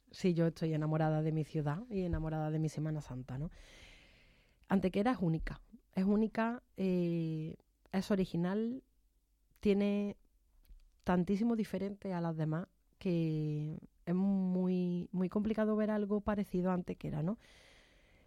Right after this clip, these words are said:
Eh, la manera de procesionar, eh, nuestros tronos,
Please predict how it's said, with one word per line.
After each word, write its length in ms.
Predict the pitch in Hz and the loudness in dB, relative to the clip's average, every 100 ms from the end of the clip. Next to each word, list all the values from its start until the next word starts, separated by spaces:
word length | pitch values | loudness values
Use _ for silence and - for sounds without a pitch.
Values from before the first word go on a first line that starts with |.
| _ | _
Eh, 840 | - 190 185 175 170 165 160 160 160 160 156 160 165 170 - _ - - - _ _ _ _ - - - - - | 2 4 4 4 2 2 2 0 -2 -4 -6 -8 -12 -16 -20 _ -20 -20 -20 _ _ _ _ -20 -20 -20 -20 -6
la 160 | 185 | -2
manera 320 | 170 165 214 | 2 4 4
de 100 | 247 | 2
procesionar, 640 | 233 208 175 165 151 151 - - - 240 - | -2 -4 -4 0 0 -2 -8 -20 -20 -20 -6
eh, 380 | 170 160 156 156 | -2 -2 -2 -2
nuestros 340 | 160 - 165 | -4 -4 -6
tronos, 360 | - 156 151 | -4 -2 -2